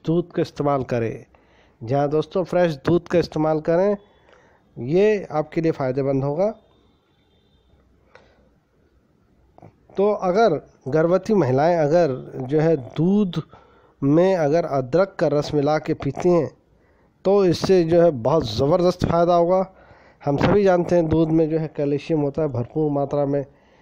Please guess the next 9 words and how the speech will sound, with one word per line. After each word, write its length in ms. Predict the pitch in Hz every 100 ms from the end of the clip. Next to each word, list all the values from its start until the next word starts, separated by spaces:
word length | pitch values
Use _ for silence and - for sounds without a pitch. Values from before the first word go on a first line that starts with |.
| _ _
और 200 | 139 143
अदरक 340 | 151 156 170 -
में 120 | 165
भी 160 | 156 160
ऐसे 240 | 156 -
तत्व 280 | - 160 -
पाए 220 | - 143 147
जाते 320 | 151 147 156
हैं। 240 | 151 147